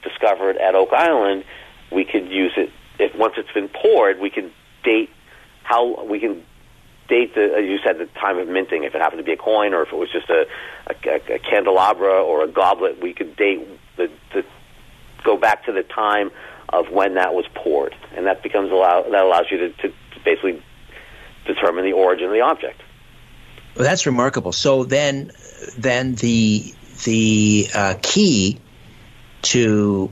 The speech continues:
Speaker 2: to proving the location of ancient Israel or ancient Jerusalem in Israel lays,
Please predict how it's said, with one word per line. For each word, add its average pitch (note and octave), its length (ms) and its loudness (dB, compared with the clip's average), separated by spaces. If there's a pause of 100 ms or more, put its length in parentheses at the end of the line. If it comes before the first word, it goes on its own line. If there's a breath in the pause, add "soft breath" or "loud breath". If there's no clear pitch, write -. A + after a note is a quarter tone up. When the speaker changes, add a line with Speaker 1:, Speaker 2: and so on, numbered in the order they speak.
(140)
Speaker 2:
to G2+ 120 -2
proving A2 720 0 (220)
the G#2+ 100 -2
location A2 580 0
of E2+ 100 -2
ancient A#2 400 -2
Israel A2+ 480 -2
or G#2+ 220 0
ancient C3 320 0
Jerusalem A2+ 580 0
in B2+ 180 0
Israel A2+ 600 0
lays, C3 640 -2